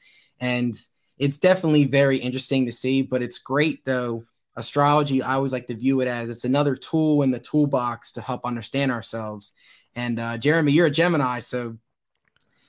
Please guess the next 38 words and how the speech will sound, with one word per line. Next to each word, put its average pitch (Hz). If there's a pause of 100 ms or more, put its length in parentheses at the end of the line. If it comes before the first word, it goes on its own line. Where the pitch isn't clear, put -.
(120)
uh, 117
Geminis, 143
they're 143
definitely 170
really 156
cool 165
people. 160
They, 147
they're 143
very, 180
they're, 156
they're 151
ruled 180
by 143
Mercury. 127
So 117
Mercury 139
is 127
the 123
planet 131
of 117
communication. 131 (340)
So 131
you're 131
very 151
big 139
on, 123
like, 120
having 131
that 120
intellectual, 127
deep 127
conversation. 123
But 135
obviously, 151
like, 131
there's 123
more, 147